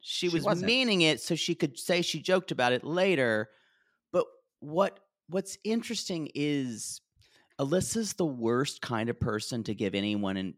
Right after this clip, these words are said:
Speaker 1: to give power to, because she's going to use it to make sure everyone else who's working with her feels like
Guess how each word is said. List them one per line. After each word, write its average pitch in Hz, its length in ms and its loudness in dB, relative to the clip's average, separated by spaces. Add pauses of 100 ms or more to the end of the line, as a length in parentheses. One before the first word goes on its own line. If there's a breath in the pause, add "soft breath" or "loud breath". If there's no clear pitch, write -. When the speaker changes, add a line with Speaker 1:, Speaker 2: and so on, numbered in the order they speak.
Speaker 1:
to 110 80 -4
give 98 320 -2
power 85 380 -2
to, - 400 -14 (480 soft breath)
because 117 220 -6
she's 123 260 -2
going 131 340 0
to 123 200 -6
use 131 600 0
it - 440 0 (260)
to 135 160 0
make 143 320 2
sure 143 460 0
everyone 170 520 2
else 131 460 0
who's 120 260 -6
working 131 600 2
with 107 180 0
her 98 460 2 (560)
feels 135 420 4
like 120 460 4